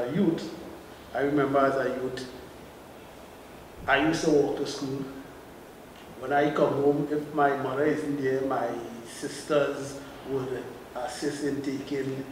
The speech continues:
in taking care and managing all the, all the, all the younger ones. Um,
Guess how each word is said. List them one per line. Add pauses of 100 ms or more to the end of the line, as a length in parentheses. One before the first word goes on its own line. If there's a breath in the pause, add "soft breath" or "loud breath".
(260)
in
taking
care
and
managing
all
the, (380)
all
the,
all
the
younger
ones. (800)
Um,